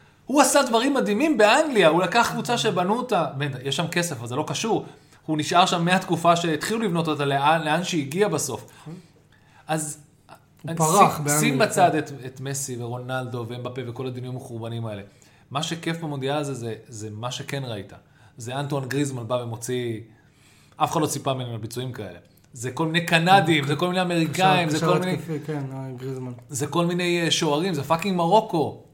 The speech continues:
Speaker 2: מרוקו.
Speaker 1: אנחנו, אנחנו שמים בצד את כל הדברים האלה, זה פאקינג אוסטרליה. בקושי
Speaker 2: נכון.
Speaker 1: הגיעו, אה, מפן-,
Speaker 2: יפן.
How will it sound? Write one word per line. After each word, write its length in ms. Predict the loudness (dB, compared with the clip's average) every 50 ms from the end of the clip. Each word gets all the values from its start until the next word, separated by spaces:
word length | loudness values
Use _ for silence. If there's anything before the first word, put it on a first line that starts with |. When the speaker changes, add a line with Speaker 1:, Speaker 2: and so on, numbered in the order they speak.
| _ _ -6
Speaker 2:
מרוקו. 220 | -4 -2 2 2 2
Speaker 1:
אנחנו, 300 | 2 0 -2 -2 -2 -4 -6 -12 -10 -8
אנחנו 200 | -8 -6 -4 -4
שמים 200 | -4 -4 -2 -2
בצד 260 | -2 2 2 2 2
את 80 | 2 2
כל 80 | 0
הדברים 400 | 0 0 0 -2 -2 -2 -2 -2
האלה, 220 | -2 0 0 0 -2
זה 100 | -4 -2
פאקינג 300 | -2 -2 -2 0 -2 -2
אוסטרליה. 760 | -2 -2 0 6 8 8 8 8 8 6 6 6 4 4 0 -4 -10 -16 -20 _ _ _ _ _ _ -8
בקושי 320 | -6 0 2 2 2 2 2
Speaker 2:
נכון. 120 | 0 0
Speaker 1:
הגיעו, 540 | 0 0 2 2 2 2 2 0 0 -2 0
אה, 40 | 0 0 2 0 0 -2 -2 -2 -2 -2 -2 -2 -2
מפן-, 120 | 0 0
Speaker 2:
יפן. 380 | -2 2 6 8 8 8 8